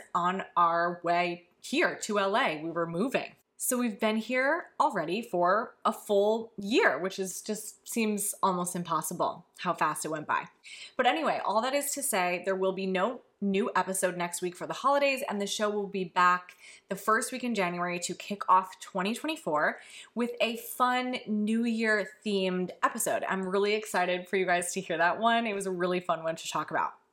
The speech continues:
As always, I will start the episode with my what good happened for the week. And you guys know how I feel about <laughs> flying these days. I just, I, I wish that it,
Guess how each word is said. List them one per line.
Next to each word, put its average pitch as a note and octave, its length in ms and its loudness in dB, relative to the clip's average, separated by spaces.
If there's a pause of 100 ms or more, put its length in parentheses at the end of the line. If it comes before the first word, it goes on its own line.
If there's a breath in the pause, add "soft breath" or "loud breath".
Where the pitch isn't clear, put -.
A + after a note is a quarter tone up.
(380 loud breath)
As A#3 140 2
always, A#3 280 2
I G#3 60 4
will F#3+ 100 -2
start F#3+ 260 -2
the - 80 -6
episode F3+ 360 -2
with F3 140 -8
my E3 340 0
what E3+ 400 -2
good F3 140 2
happened E3 400 -2
for E3+ 80 -12
the D#3+ 120 -2
week. D#3 400 -2 (300 loud breath)
And A#3 140 2
you C#4+ 100 -2
guys A#4 240 0
know B3 360 4
how A3+ 220 0
I F#3+ 540 2 (100)
feel F#3 540 -2
about E3 420 2 (280)
<laughs> - 340 -8
flying G3+ 600 4
these A#3 240 -2
days. B3+ 460 4 (100)
I A3 140 4
just, B3 440 -4 (720 loud breath)
I, - 60 4 (160)
I A#3+ 100 4
wish C4+ 380 -2
that E4+ 300 2
it, G3+ 220 -4